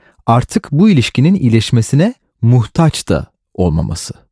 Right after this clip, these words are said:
Annesi ve Candy Darling gibi idollerinin feminen gücüyle ve müzik yapmanın zevkiyle hayatta kalmayı başarmış olması. Hayatın olumsuzluklarına rağmen olumluluklarına tutunabildiği için bir nevi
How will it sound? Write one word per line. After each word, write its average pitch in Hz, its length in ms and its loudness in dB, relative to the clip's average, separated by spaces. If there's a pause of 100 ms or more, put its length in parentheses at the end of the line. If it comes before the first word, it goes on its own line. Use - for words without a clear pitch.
(640)
Annesi 131 500 2
ve 196 120 2
Candy 151 380 0
Darling 151 420 2
gibi 90 180 -2
idollerinin 95 760 0
feminen 127 640 2
gücüyle 95 520 -2 (380)
ve 147 80 4
müzik 143 360 0
yapmanın 165 500 0
zevkiyle 117 920 2 (260)
hayatta 131 460 0
kalmayı 117 480 0
başarmış 90 560 0
olması. - 440 -10 (400)
Hayatın 143 500 0
olumsuzluklarına 165 1120 2
rağmen 104 440 0 (420)
olumluluklarına 156 880 2
tutunabildiği 85 760 -2
için 196 380 0 (300)
bir 214 180 2
nevi 120 420 2